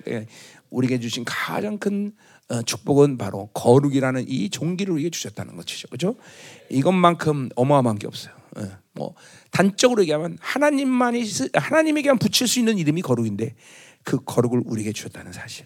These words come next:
음? 음. 그렇기 때문에 여러-, 여러분 자체가 성전이고 여러분이 하는 모든 일은 다 거룩하고, 그렇죠? 어, 여러분이 주신 모든 것도 거룩한 것이야.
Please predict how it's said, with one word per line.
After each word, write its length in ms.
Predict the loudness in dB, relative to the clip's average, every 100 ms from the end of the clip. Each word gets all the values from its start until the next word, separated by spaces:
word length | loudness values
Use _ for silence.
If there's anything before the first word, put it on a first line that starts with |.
| -8
음? 140 | -4 -4 _ -18
음. 300 | -14 -14 -16 _ _ _ _ _ _ _ -20 -6
그렇기 140 | 0
때문에 260 | 2 2 -2 -12 -20 -20 4
여러-, 420 | 8 10 10 8 6 8
여러분 560 | 10 12 10 8 2
자체가 320 | -2 -2 2
성전이고 560 | 4 4 4 2 0 -8 -20 _ 6
여러분이 340 | 6 8 4
하는 260 | 4 2 4
모든 360 | 2 2 -2
일은 120 | -4
다 160 | -6 -8
거룩하고, 420 | -8 -10 -12 -12
그렇죠? 320 | -10 -6 -6 -8 _ -20 _ -8
어, 180 | -4 6
여러분이 320 | 8 8 4
주신 300 | 2 0 4
모든 200 | 4 4
것도 160 | 2 2
거룩한 340 | 0 -2 -8
것이야. 200 | -10